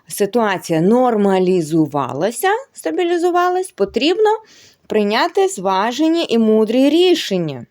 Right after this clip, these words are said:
А, заявив він, що війна завершиться вже найближчі, е, тижні. Так, давайте з вами подивимось, чи насправді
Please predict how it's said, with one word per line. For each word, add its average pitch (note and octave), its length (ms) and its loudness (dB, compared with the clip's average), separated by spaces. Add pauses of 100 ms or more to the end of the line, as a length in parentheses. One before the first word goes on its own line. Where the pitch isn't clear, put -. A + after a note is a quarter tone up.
(760)
А, F3+ 400 0
заявив E4 680 0
він, G#4+ 240 2
що E4 340 0
війна D4 500 0
завершиться D#4+ 1160 0
вже A3+ 340 0
найближчі, C4+ 960 0 (420)
е, G#3 400 2
тижні. F3 680 -2 (1120)
Так, C#4 300 -4
давайте A3 460 -2
з F3+ 40 -8
вами F#3 320 0
подивимось, E4 720 -2
чи A3+ 180 -4
насправді B3+ 800 -4